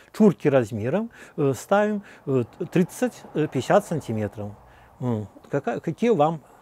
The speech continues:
попадутся или какие вы сами сделаете. И вот в этих чурках мы будем закладывать мицелий. Оказывается, в теневых условиях, где нету, э, недостатка, э, где т-,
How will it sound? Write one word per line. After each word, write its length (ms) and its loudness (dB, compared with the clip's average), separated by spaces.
попадутся 680 0
или 140 0
какие 320 -2
вы 80 0
сами 240 -4
сделаете. 540 -10
И 120 4
вот 240 4
в 20 -2
этих 260 -4
чурках 520 -4
мы 160 0
будем 260 -2
закладывать 520 0
мицелий. 580 -2
Оказывается, 800 4
в 40 -8
теневых 460 -2
условиях, 640 0
где 160 -4
нету, 400 0
э, 320 -4
недостатка, 640 -4
э, 140 -6
где 240 2
т-, 120 -8